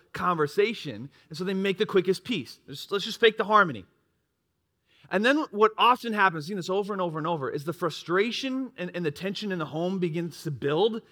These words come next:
and it hits this breaking point. Things kind of bubble over, and the man will have to get angry to have the courage to deal with it. Yeah, this is so, so, so common. "I don't wanna have that conversation.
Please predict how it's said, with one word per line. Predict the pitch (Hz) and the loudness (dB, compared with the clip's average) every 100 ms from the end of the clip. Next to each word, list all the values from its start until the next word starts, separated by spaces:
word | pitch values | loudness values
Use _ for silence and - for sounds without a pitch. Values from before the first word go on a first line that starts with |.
| _ - | _ -8
and | 180 | -4
it | |
hits | 226 214 | -4 -4
this | 185 120 | -6 -6
breaking | 127 180 190 214 | -2 -2 0 -4
point. | - 156 165 151 | -6 -6 -8 -6
Things | 190 - | -8 -6
kind | 220 165 | -4 -2
of | 135 | 2
bubble | 180 165 160 | 4 4 4
over, | 196 156 127 127 _ _ - - | 4 4 0 -2 _ _ -10 -2
and | 208 | 0
the | 202 | 2
man | 190 190 214 262 | 2 4 2 2
will | 208 | 0
have | 196 196 | 0 0
to | 214 | 2
get | 190 185 - | 2 2 2
angry | 202 254 285 240 214 202 | 2 4 6 6 6 4
to | |
have | 180 202 180 | 4 6 6
the | 185 | 0
courage | - 233 196 180 175 | 6 8 10 6 2
to | 196 | -4
deal | 156 185 165 | 2 4 6
with | 127 | 4
it. | 90 - _ _ _ _ _ _ | -2 -18 _ _ _ _ _ _
Yeah, | 196 226 170 - - | 2 4 4 -2 -4
this | 202 | -2
is | 196 | -2
so, | - - 233 240 254 | -2 6 10 10 8
so, | - 240 226 | 6 8 8
so | 214 226 202 | 8 6 6
common. | 214 185 147 95 _ _ - | 6 4 4 -2 _ _ 4
"I | 208 | 8
don't | 277 | 8
wanna | 277 | 8
have | 262 | 6
that | 247 | 4
conversation. | 240 233 226 220 196 190 196 190 | 6 6 6 6 6 4 0 0